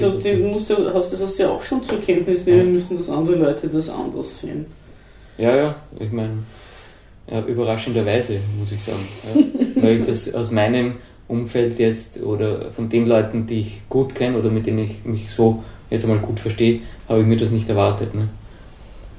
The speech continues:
Speaker 2: Ja, aber, aber da muss ich sagen, ich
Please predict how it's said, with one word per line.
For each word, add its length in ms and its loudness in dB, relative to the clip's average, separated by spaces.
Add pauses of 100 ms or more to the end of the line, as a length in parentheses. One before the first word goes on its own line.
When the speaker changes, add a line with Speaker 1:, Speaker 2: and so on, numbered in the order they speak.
(440)
Speaker 2:
Ja, 200 4 (280)
aber, 440 2
aber 240 0
da 100 2
muss 280 4
ich 160 -2
sagen, 480 4
ich 120 -2